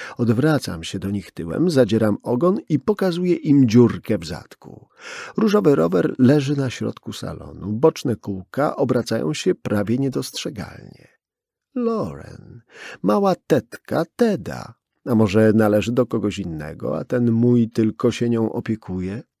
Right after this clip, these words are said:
Nie mogę sobie przypomnieć. Czuję ślad jej zapachu na dywanie i poręczy fotela, ale jest spokojny.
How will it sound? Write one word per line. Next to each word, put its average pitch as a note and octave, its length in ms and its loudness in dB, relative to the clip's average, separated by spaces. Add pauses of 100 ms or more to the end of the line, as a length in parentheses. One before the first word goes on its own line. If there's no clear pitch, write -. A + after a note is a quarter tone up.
(180)
Nie D3+ 280 4
mogę G#3 320 4
sobie B2+ 320 2
przypomnieć. - 1160 -10 (260)
Czuję G3 260 4
ślad C3+ 380 4
jej B2 180 8
zapachu A#2+ 420 4
na G2+ 140 0
dywanie F#2+ 480 -4
i A#2+ 60 -2
poręczy G2+ 440 0
fotela, C2 520 -6
ale C#3 300 -4
jest A#2+ 300 -2
spokojny. - 920 -6